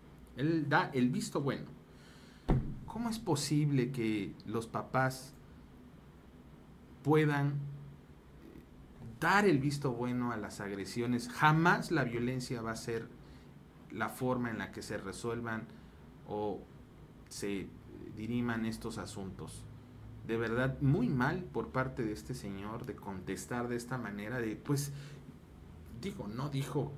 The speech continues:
claramente, "Avalo la actitud de mi hijo", pero dijo, "Desesperó a mi hijo, por eso lo golpeó, y para que no lo estén molestando, lo mandé a Estados Unidos".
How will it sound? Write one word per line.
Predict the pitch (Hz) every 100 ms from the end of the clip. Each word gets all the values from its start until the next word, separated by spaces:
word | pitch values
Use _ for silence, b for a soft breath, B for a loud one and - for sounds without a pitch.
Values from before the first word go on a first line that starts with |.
| -
claramente, | 127 123 120 120 127 131 107 - - - - - - - - -
"Avalo | 107 117 135 123
la | 107
actitud | - 110 110 131
de | 123
mi | 120 110
hijo", | 117 139
pero | 123 110
dijo, | 131 139
"Desesperó | 156 147 156 170 175
a | 208
mi | 202
hijo, | 202 160
por | 160
eso | 180 -
lo | 160
golpeó, | 117 104 104 120 120
y | 147 151
para | 147 156 151
que | 151 196
no | 226
lo | 214
estén | - 190
molestando, | 190 123 123 170 175
lo | 143
mandé | 113 117 120
a |
Estados | 120 123 113
Unidos". | 107 104 104 -